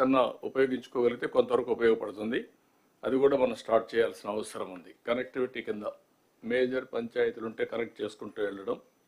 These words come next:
ఇది ఒకటి చేయాల్సిన అవసరం ఉంది. ఇవి few points మీకు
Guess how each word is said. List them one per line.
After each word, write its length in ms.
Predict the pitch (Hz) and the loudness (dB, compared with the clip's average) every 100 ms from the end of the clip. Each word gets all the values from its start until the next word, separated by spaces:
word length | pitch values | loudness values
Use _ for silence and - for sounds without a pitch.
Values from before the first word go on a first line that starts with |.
| _ _ _ _ _ | _ _ _ _ _
ఇది 120 | 113 123 | -6 -2
ఒకటి 200 | 117 98 | -2 -2
చేయాల్సిన 380 | 110 113 117 110 | 2 2 0 -8
అవసరం 340 | 98 - 104 104 | -10 -8 -8 -8
ఉంది. 220 | 101 - - _ _ _ _ _ _ _ _ _ - - _ _ _ _ _ _ _ _ - | -10 -14 -14 _ _ _ _ _ _ _ _ _ -20 -20 _ _ _ _ _ _ _ _ -2
ఇవి 500 | 135 139 131 117 - _ 139 | 4 4 4 -2 -6 _ 0
few 140 | 156 160 | 0 6
points 720 | 139 156 165 165 165 143 127 113 _ 131 | 8 8 4 -2 4 4 4 -4 _ 0
మీకు 300 | 127 127 | 0 2